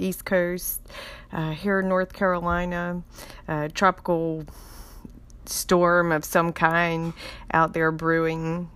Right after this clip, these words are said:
off the coast of Florida is sending us lots and lots of soggy rain.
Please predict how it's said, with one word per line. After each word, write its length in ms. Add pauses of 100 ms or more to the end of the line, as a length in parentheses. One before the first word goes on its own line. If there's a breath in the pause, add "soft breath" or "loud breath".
off 200
the 80
coast 420
of 260
Florida 480
is 300
sending 420
us 400
lots 420
and 120
lots 360
of 80
soggy 440
rain. 560